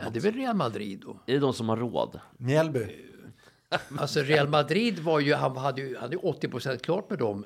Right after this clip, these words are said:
Speaker 1: eh, för bara, när P S Gs bud, enorma bud, kom, kom på bordet. Men jag tror att, eh, Mbappé ångrar sig att han inte gick till Real Madrid i första vändan.
Speaker 2: Ja, och frågan är, vem ska han peta i Real Madrid? Är det, eh, rakt av ersättare till Benzema,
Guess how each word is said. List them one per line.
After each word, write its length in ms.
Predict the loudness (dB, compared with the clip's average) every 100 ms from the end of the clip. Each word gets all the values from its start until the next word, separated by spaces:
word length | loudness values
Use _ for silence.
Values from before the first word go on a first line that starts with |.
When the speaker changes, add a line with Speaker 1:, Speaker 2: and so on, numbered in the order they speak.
| -8
Speaker 1:
eh, 180 | -6 -6
för 300 | -4 -2 -2
bara, 240 | 0 0 0 -4 -8
när 240 | -2 -2
P 300 | -2 -4 0
S 100 | 0
Gs 160 | 2 0
bud, 360 | 0 -2 -2 -6
enorma 420 | -2 2 2 2 2
bud, 320 | 0 0 -2
kom, 180 | -2 0
kom 180 | -2
på 60 | 0
bordet. 440 | 2 2 0 -8 -12 -20 -16 -2
Men 120 | 2
jag 120 | 4
tror 120 | 4
att, 240 | 4 2 0
eh, 60 | 0 0
Mbappé 280 | 0 0 2
ångrar 320 | 2 2 2
sig 120 | 0
att 60 | -2
han 100 | -2
inte 220 | -4 -4
gick 100 | -2
till 80 | 0
Real 180 | 0 0
Madrid 380 | -2 -4 -6 -10 -8
i 100 | -2
första 260 | 2 2
vändan. 320 | 0 -4 -12 -20 _ _ -20 -20 -20 -16
Speaker 2:
Ja, 340 | 0 4 6 4
och 100 | 2
frågan 220 | 2 2
är, 60 | 2
vem 360 | 2 2 2
ska 200 | -2 0 2
han 120 | 2
peta 480 | -2 -2 -2 -4 -2
i 100 | 0
Real 120 | 0
Madrid? 300 | 0 -2 -2
Är 160 | 0 2
det, 760 | 4 4 2 -4 -6 -6 -2
eh, 80 | 0
rakt 420 | 4 4 2 2
av 160 | 2 2
ersättare 500 | 0 0 -4 -4 -8
till 380 | -6 -6 -6 -8 -12 -20 -12
Benzema, 960 | -2 -2 -2 -4 0 2 2 2 0